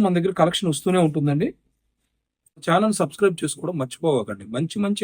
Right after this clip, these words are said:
ఆఫర్లు వస్తాయి. మీ వాళ్ళకు కూడా షేర్ చేయండి, వాళ్ళు కూడా హ్యాపీగా పర్చేజింగ్ చేస్తారు.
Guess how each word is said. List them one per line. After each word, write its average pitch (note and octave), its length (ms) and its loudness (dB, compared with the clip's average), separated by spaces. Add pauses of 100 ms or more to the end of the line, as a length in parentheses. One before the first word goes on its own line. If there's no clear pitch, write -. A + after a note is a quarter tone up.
ఆఫర్లు D#3 300 2
వస్తాయి. - 220 -16 (360)
మీ C#3 180 2
వాళ్ళకు E3 240 4
కూడా E3 200 2
షేర్ C#3+ 220 0
చేయండి, C#3 240 0 (200)
వాళ్ళు C#3 300 4
కూడా D3 220 2
హ్యాపీగా B2 460 -2 (500)
పర్చేజింగ్ A#2+ 500 2
చేస్తారు. - 300 -12